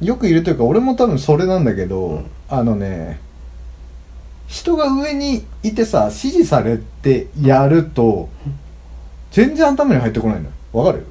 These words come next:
Speaker 1: これ感覚。仕事しててさ、
Speaker 2: うん。
Speaker 1: 人から、こ-、これやって、あれやってって言われるじゃん。
Speaker 2: うん。
Speaker 1: 指示されると。
Speaker 2: うん。
Speaker 1: 指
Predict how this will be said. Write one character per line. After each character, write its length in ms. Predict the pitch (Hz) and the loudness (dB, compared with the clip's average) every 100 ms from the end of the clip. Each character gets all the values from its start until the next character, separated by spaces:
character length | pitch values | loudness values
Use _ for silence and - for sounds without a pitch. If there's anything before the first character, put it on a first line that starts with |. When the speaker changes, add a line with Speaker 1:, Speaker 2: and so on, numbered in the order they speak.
| - | -12
Speaker 1:
こ 60 | |
れ 80 | 87 | -12
感 160 | 90 92 | -10 -10
覚。 320 | 85 85 85 - | -10 -12 -14 -12
仕 140 | - | 0
事 240 | 185 208 220 | 2 2 0
し 60 | |
て 120 | 226 | -2
て 120 | 214 104 | -2 -4
さ、 240 | 185 - | -6 -6
Speaker 2:
う 40 | 143 | -4
ん。 20 | |
Speaker 1:
人 200 | 127 233 | -2 0
か 120 | 233 | 2
ら、 360 | 220 202 - - - - - | 4 4 2 -4 -14 -18 -16
こ-、 120 | - | -10
こ 140 | 143 185 | 0 4
れ 80 | 226 | 6
や 80 | |
っ 80 | 214 | 4
て、 80 | - | 2
あ 80 | 143 | 4
れ 80 | 170 | 4
や 80 | |
っ 80 | 170 | 2
て 140 | 165 165 | 0 0
っ 40 | |
て 360 | 160 - 110 - - | -2 -2 -2 -2 -6
言 100 | 143 | 2
わ 100 | 139 | 2
れ 120 | 147 147 | 4 0
る 80 | |
じ 80 | 104 | -2
ゃ 40 | 76 | -6
ん。 20 | |
Speaker 2:
う 20 | |
ん。 40 | - | -6
Speaker 1:
指 140 | 151 190 | 0 0
示 140 | 160 | 2
さ 100 | 123 | 2
れ 100 | 120 | 2
る 140 | 120 113 | 0 -2
と。 160 | - - | -8 -4
Speaker 2:
う 40 | |
ん。 40 | 147 | -2
Speaker 1:
指 160 | 120 | -2